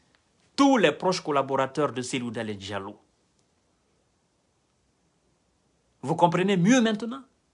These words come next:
Parce que c'est, les, les Ousmane, les Ousmane Gawal, eux, ils avaient un dossier plus lourd que le dossier de Fonike Mengue. Et j'en suis sûr, je, j'en suis sûr, sûr et certain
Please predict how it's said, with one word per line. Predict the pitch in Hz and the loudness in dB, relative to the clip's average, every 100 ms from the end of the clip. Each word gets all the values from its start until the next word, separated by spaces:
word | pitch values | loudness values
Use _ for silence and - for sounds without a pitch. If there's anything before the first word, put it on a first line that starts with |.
| _ _ _ _ _ _ _ _ _ | _ _ _ _ _ _ _ _ _
Parce | 175 170 | 2 2
que | 247 - - _ _ _ _ _ _ _ - - - _ - - _ | 0 -2 -10 _ _ _ _ _ _ _ -14 -14 -18 _ -20 -20 _
c'est, | - 185 - | -4 -4 2
les, | 185 190 | 2 4
les | 202 233 | 6 8
Ousmane, | 302 269 254 214 | 8 6 4 4
les | 202 226 | 6 6
Ousmane | - 262 208 160 | 6 2 2 2
Gawal, | 220 190 - 120 - _ _ _ 247 | 4 4 2 -2 -8 _ _ _ 4
eux, | 330 302 | 6 8
ils | 208 190 | 6 6
avaient | 185 202 269 | 4 4 6
un | 269 | 4
dossier | 185 214 208 - 233 | 4 2 0 0 0
plus | 170 370 370 311 | 0 -2 0 0
lourd | 359 359 214 | 4 4 4
que | 185 | 2
le | 160 | 0
dossier | 147 196 214 | -2 -4 -4
de | 160 | -6
Fonike | 135 147 139 | -6 -8 -8
Mengue. | 135 135 117 - _ _ _ _ _ _ - | -8 -8 -10 -14 _ _ _ _ _ _ 4
Et | 214 | 6
j'en | 214 208 | 6 2
suis | 208 | 0
sûr, | 175 - 247 214 170 131 - - | -2 0 2 2 -2 -4 -10 -8
je, | 135 190 175 | -2 0 0
j'en | 160 196 | 0 0
suis | 202 220 | -2 -2
sûr, | - - 254 220 160 | -2 0 0 0 -2
sûr | - - - 349 320 196 | -2 -2 0 0 0 0
et | 175 | -2
certain | 170 175 - - 165 | -2 -2 -2 -4 -6